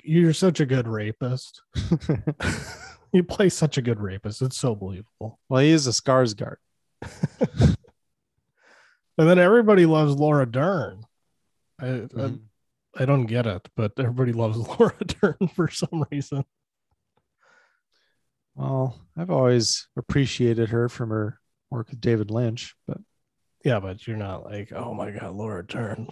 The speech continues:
Speaker 2: <laughs>
Speaker 1: It's, it's like the, it's like the Toni Collette thing.
Speaker 2: <laughs>
Speaker 1: It's like, "She's the greatest actress ever.
Speaker 2: <laughs>
Speaker 1: She was so good as a divorce attorney in Marriage Story." Like,
Speaker 2: <laughs>
Speaker 1: not really. <laughs> Like, I don't,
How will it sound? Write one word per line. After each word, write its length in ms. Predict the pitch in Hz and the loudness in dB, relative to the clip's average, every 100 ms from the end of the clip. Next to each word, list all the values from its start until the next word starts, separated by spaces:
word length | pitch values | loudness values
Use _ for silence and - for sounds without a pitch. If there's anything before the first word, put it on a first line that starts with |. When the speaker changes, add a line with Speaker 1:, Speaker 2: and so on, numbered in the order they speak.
| _ | _
Speaker 2:
<laughs> 140 | _ - | _ -6
Speaker 1:
It's, 400 | - - 160 160 | 0 2 4 4
it's 220 | 165 156 | 4 6
like 160 | 196 185 | 8 8
the, 280 | 190 160 139 | 8 8 6
it's 200 | 135 - | 2 2
like 140 | 160 | 2
the 160 | 156 - | 4 4
Toni 260 | 131 131 | 4 2
Collette 380 | 120 - 107 120 | 0 -4 -4 -4
thing. 220 | - - | 0 4
Speaker 2:
<laughs> 460 | 156 - 175 151 165 - - - 294 - - _ | 6 6 6 4 0 -2 0 2 2 -2 -6 _
Speaker 1:
It's 120 | - | -8
like, 200 | 127 120 | -6 -6
"She's 300 | - 160 180 | -8 -8 -2
the 100 | 175 | 0
greatest 400 | 185 180 175 190 | 4 6 6 4
actress 480 | - - 170 190 170 | 2 0 6 8 8
ever. 460 | 160 156 151 151 143 | 4 0 2 2 4
Speaker 2:
<laughs> 40 | - - - 294 _ _ | 4 4 2 -2 _ _
Speaker 1:
She 340 | - 180 190 202 | -14 -10 0 4
was 140 | 196 | 4
so 220 | - 185 | 4 2
good 180 | 170 175 | 4 6
as 220 | 180 165 | 6 6
a 80 | 170 | 4
divorce 500 | 147 151 147 156 151 | 2 0 4 4 2
attorney 360 | 135 160 165 160 | 0 0 0 -2
in 120 | 135 | -4
Marriage 380 | 131 135 147 - | -4 -4 -4 -6
Story." 440 | 160 156 156 160 - | -4 -2 -2 -4 -6
Like, 260 | 160 165 - | -6 -2 0
Speaker 2:
<laughs> 120 | 170 _ _ _ - - - | 0 _ _ _ -20 -20 -14
Speaker 1:
not 160 | 180 202 | -10 -2
really. 640 | 160 202 143 160 185 165 - | 6 6 8 6 4 2 -6
<laughs> 100 | - | 2
Like, 200 | 196 185 _ - _ _ _ _ _ _ | 2 2 _ -20 _ _ _ _ _ _
I 40 | 147 | -10
don't, 240 | 139 147 | -10 -12